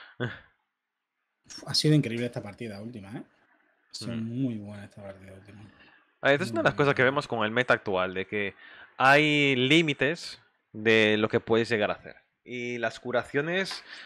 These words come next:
Speaker 2: como ya sabemos en este juego, son muy bestias, pero más aún en este formato, porque o tienes un mazo O T K, que eso po-, se lo puede permitir, por ejemplo, Manaria, o uno concreto
Speaker 1: Ujú.
Speaker 2: de Clerical,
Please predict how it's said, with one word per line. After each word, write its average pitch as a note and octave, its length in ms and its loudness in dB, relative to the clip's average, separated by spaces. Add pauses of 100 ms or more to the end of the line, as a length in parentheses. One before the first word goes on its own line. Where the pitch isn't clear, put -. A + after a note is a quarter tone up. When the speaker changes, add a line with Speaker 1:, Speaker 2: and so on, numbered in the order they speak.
(120)
Speaker 2:
como A#2+ 200 4
ya C#3+ 100 8
sabemos C#3+ 320 6
en C3 60 2
este C3 140 2
juego, B2 220 6
son C3+ 180 4
muy C3+ 140 4
bestias, D3+ 500 2
pero A2+ 240 6
más C3 280 4
aún C3+ 280 4
en B2 60 -2
este B2 160 -2
formato, A#2 460 2
porque G2 480 0 (520)
o C3 140 2
tienes F#3 200 2
un F3 100 0
mazo B2+ 260 8
O C3 60 10
T A#2+ 140 8
K, D#3+ 260 8 (1120)
que G2+ 280 0 (160)
eso A#2+ 420 4
po-, A#2+ 280 6
se - 140 -2
lo G#2+ 80 2
puede A2 160 2
permitir, G#2+ 400 0
por G2+ 100 -4
ejemplo, G2+ 240 0
Manaria, G2+ 680 4 (340)
o A2 280 4
uno C3 380 2
concreto A#2 500 4
Speaker 1:
Ujú. G#2+ 40 6
Speaker 2:
de G#2 80 4
Clerical, G2+ 600 0